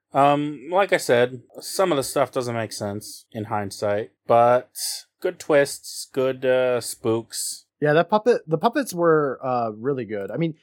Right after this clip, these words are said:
Speaker 2: you coulda just went with, like, cheap shit, right? But they kinda went all
Speaker 1: Yes.
Speaker 2: out. I think the puppets were really great. Brandon, did you learn anything from Strung Along Well?
Speaker 1: I mean, I would say, like, stay away from puppets, but I kinda already knew that.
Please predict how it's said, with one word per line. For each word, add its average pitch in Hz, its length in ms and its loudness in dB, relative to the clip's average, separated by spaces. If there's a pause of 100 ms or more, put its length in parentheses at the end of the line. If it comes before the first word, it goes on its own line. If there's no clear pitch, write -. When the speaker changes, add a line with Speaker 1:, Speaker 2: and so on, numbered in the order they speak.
(260)
Speaker 2:
you 175 160 0
coulda 285 220 2
just 190 220 -2
went 160 180 0
with, 147 160 0
like, 117 180 -4
cheap - 260 -8
shit, - 320 -6
right? 104 300 -6 (180)
But 127 300 -2
they 151 140 -2
kinda 302 180 -2
went 302 160 0
all 254 160 0
Speaker 1:
Yes. 269 140 0
Speaker 2:
out. - 140 -4 (120)
I 139 100 -6
think 196 140 -6
the 196 80 -4
puppets 202 320 -2
were 185 100 -10
really 175 200 -6
great. 165 300 -4 (380)
Brandon, 208 280 2
did 208 160 -6
you 285 160 -2
learn 196 420 2
anything 120 680 -2 (300)
from 127 160 -6
Strung 147 240 -2
Along 123 340 -4
Well? 82 320 -16 (200)
Speaker 1:
I 165 80 2
mean, 185 220 0
I 190 100 4
would 180 180 0
say, 226 320 -4
like, 180 240 0
stay - 280 -2
away 131 220 2
from 104 220 -6
puppets, 107 440 -2
but 113 240 -2
I 110 40 -6
kinda 220 340 -6
already 107 440 2
knew 101 260 -8
that. 95 340 -16